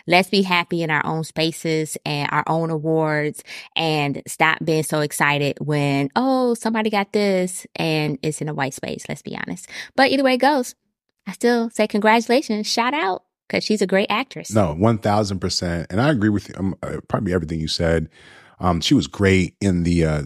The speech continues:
Speaker 2: What's Love Got to Do with It? She should have probably won an award for that. She was
Speaker 1: Agreed.
Speaker 2: amazing.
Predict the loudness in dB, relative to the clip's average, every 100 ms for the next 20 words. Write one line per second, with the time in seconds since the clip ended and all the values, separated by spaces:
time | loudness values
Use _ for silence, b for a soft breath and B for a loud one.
0 | -6 -2 0 2 0 -2 -8 -2 0 2
1 | 0 -2 _ -4 -2 0 0 0 0 2
2 | 2 2 2 2 4 2 0 -2 2 2
3 | 2 2 0 0 -2 0 2 2 2 0
4 | 0 0